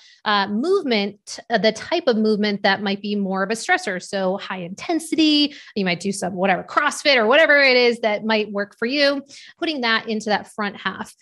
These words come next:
Now, the second half, um, so that's shifting from ovulation to luteal, that's where we tend to see lower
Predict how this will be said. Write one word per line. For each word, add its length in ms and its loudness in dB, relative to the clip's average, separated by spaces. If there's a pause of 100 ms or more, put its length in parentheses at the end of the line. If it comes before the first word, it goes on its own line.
(180)
Now, 220 4
the 100 2
second 680 -2
half, 680 -2
um, 340 2
so 140 -8
that's 180 -2
shifting 380 -4
from 420 0
ovulation 720 0
to 100 -8
luteal, 580 0 (240)
that's 400 0
where 320 0
we 80 0
tend 240 -6
to 80 -8
see 320 -2
lower 880 0